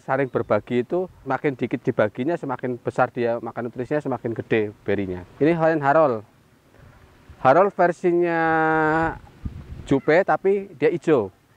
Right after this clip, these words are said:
Ya, Harol ini. Untuk dia tesnya wangi, wanginya ngelebihin wangi Jupe.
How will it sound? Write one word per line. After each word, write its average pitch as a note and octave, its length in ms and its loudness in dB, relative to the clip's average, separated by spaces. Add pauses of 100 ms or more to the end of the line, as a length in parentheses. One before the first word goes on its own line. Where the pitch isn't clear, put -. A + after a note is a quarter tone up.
(220)
Ya, A2+ 240 0
Harol A#2+ 240 2
ini. B2 240 -4 (480)
Untuk D3 320 -2 (160)
dia C#3+ 480 2
tesnya D#3+ 560 -2
wangi, C3 560 -2 (560)
wanginya C#3 400 2
ngelebihin D3 560 -2
wangi C#3 400 -2 (400)
Jupe. A#2+ 320 0